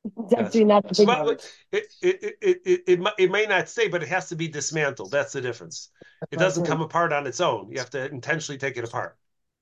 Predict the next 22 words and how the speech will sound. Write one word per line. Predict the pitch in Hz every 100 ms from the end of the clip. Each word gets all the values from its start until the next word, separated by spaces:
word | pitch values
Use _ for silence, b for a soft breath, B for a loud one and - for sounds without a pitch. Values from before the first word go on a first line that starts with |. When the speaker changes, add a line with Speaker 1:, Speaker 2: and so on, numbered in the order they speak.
| _
Speaker 1:
Right. | 208 269 190
So | 196 190 180
can | 202
you | 196 190
find | 214 214 220
out | 240
if | 190
I | 202
intentionally | 190 190 208 196 202 190
take | 190 190 185
it | 185
apart, | 185 190 185
if | 175
it's | 180 185
okay | 185 185
to | 180 170
do | 190
it? | 240 262
Speaker 2:
So | - -
I'll, | - 139
I'll, | 151 131 160
I'll, | 170 151 170